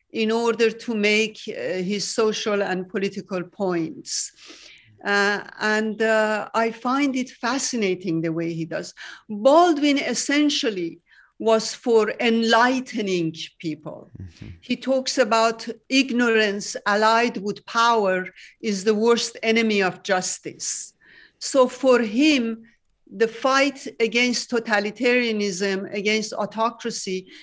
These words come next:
Speaker 1: against racism was bound and linked to, um, the struggle,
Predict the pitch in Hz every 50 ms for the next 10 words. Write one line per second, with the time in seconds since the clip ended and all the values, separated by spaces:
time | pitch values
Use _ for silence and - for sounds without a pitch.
0 | - - - 202 202 175 220 226 226 220 - 214 220 226 247 254 240 - - 226
1 | 208 180 170 185 180 175 180 180 180 - _ - - _ _ - 202 202 220 220
2 | 214 214 196 180 180 185 175 170 170 196 208 233 269 262 233 202 180 175 180 175
3 | 170 - - - _ - 196 190 196 196 196 202 202 220 247 269 269 247 220 214
4 | 220 - - - _ - - - _ - - - 233 233 214 208 208 202 202 202
5 | 185 104 107 151 196 190 190 190 190 190 190 190 190 190 190 185 180 214 214 202
6 | - - - - 247 226 233 214 214 226 226 220 220 214